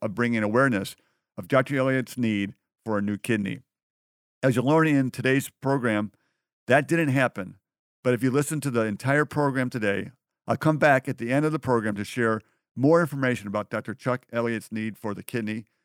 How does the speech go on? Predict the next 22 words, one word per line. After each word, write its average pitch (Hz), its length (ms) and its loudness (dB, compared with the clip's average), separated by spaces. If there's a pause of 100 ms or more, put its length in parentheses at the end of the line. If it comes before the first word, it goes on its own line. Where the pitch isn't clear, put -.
(580)
Doctor 123 200 -2
Elliott's 139 440 0
story 131 420 0
is 107 220 -6
fascinating, 175 840 -2 (140)
and 110 100 -4
I 110 60 -2
know 127 240 2
you 127 200 0
will 107 200 -4
want 120 240 -2
to 117 100 -8
hear 110 360 -2 (240)
the 107 80 -4
new 151 220 4
element 110 520 0
of 104 100 -6
this 117 160 -2
story 107 400 -2
that 98 160 -4
I 107 60 2
recorded 120 580 0